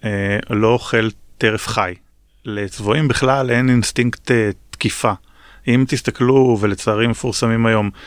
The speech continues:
הרבה סרטונים ברשת, אה, על תקיפות של כלבים, אה, של צבועים, אה, רואים שהצבוע מאוד פסיבי, הוא, הוא רוצה ללכת מהאירוע הזה הכי רחוק שניתן,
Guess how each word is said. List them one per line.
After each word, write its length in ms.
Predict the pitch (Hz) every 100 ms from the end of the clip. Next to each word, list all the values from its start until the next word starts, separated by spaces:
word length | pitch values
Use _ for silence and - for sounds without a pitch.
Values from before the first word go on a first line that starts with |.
| - -
הרבה 240 | - 104 113
סרטונים 500 | - 110 - 117 110
ברשת, 500 | 110 110 101 110 104 - - - - -
אה, 300 | 120 104 104
על 140 | 104 101 - _ -
תקיפות 720 | - - - 135 147 147 -
של 180 | - 117
כלבים, 760 | - 110 95 123 143 127 123 -
אה, 340 | 107 107 104
של 220 | 101 113 101
צבועים, 640 | - 101 117 139 127 131 - - - - - - -
אה, 40 | 107 110 110 107 113
רואים 280 | 113 135 156
שהצבוע 440 | 180 131 117 135
מאוד 200 | 139 135
פסיבי, 640 | - 123 - 117 98 98 107
הוא, 680 | - 110 110 113 110 110 - - - - -
הוא 480 | - 302 254 240 226
רוצה 220 | 147 -
ללכת 440 | 175 123 143 - -
מהאירוע 800 | 110 104 104 104 113 107 120 131
הזה 340 | 104 110 107 107
הכי 200 | - 139
רחוק 260 | 120 120
שניתן, 580 | - 107 92 160 185 190